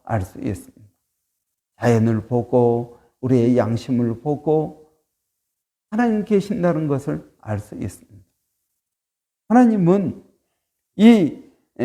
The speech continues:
그리스도 예수, 음, 죽은 자 가운데서 살리신 것으로 모든 사람에게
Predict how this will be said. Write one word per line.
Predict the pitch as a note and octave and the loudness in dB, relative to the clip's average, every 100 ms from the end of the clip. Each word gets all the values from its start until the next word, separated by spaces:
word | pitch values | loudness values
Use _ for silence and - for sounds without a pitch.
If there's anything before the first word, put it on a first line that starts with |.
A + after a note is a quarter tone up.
| B2+ | -4
그리스도 | - F#3 F#3+ - - F3+ F3 F3 - - _ G#2 | 0 2 0 0 6 8 8 4 -6 -20 _ 2
예수, | C#3 D3+ D3+ B2 G2+ - _ _ _ _ - | 4 4 2 -4 -4 -14 _ _ _ _ -16
음, | G#2+ - _ _ _ _ _ _ | -16 -16 _ _ _ _ _ _
죽은 | - F3 C4 | 0 2 2
자 | B3 G#3+ | 2 -2
가운데서 | G#3 F#3+ F3+ E3 D#3+ F3+ F3 F3 | -4 -6 -4 -6 -4 -4 -4 -6
살리신 | F3 - F#3 F3 E3+ D#3+ E3+ D#3+ | -10 -12 -8 -6 -6 -6 -8 -6
것으로 | C3 B2 A#2 C#3+ C#3 G3 B3 - - - _ _ _ _ | -2 -2 0 2 6 6 4 -2 -18 -20 _ _ _ _
모든 | A#2+ D3 B3+ C4 C4 A3+ | -6 -2 -2 -2 -2 -4
사람에게 | A3 G3+ F#3+ F3+ E3 E3 G3 A3+ | -4 -4 -2 -4 -6 -6 -6 -6